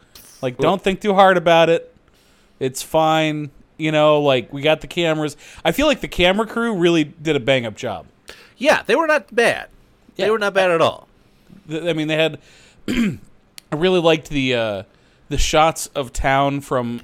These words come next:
Speaker 1: above, like those drone shots where they followed the horses.
Speaker 2: Yeah.
Speaker 1: That was visually pretty cool. And I'll tell you, w-, the opening and closing credits,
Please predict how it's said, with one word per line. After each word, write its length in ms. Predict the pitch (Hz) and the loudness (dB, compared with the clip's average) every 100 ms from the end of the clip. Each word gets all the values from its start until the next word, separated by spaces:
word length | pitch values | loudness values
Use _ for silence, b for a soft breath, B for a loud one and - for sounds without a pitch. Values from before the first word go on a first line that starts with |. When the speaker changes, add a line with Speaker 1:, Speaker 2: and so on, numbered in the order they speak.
| - | -8
Speaker 1:
above, 520 | 135 127 120 139 143 | -6 0 0 0 0
like 240 | 135 113 120 | -4 -4 -4
those 300 | 113 107 - | -6 -6 -12
drone 440 | 120 113 120 131 | -8 -6 -4 -6
shots 480 | 139 151 151 - - | -4 0 0 -2 -8
where 80 | 117 | -8
they 80 | 101 | -6
followed 380 | - 120 123 113 | -4 -2 -2 -4
the 60 | |
horses. 400 | 113 117 113 92 | -4 -2 -2 -4
Speaker 2:
Yeah. 80 | 76 b b b - | -10 b b b 0
Speaker 1:
That 220 | 226 285 | 4 6
was 240 | 254 180 147 | 6 4 2
visually 400 | 156 143 139 127 | -2 -2 -4 -6
pretty 240 | - 117 | -6 -10
cool. 320 | - 110 113 | -10 -10 -6
And 180 | 160 170 - b b b b _ - | -6 -6 -12 b b b b _ 0
I'll 120 | 180 | 0
tell 140 | 220 226 | 2 2
you, 240 | 151 143 | 0 -4
w-, 400 | - 147 - 165 | -16 -16 -12 -4
the 120 | 151 | 0
opening 400 | 180 196 190 180 | 0 0 0 -2
and 120 | 156 139 | -4 -4
closing 340 | 170 165 151 | -2 -2 -4
credits, 640 | - 143 175 202 - - | -2 0 0 -4 -8 -12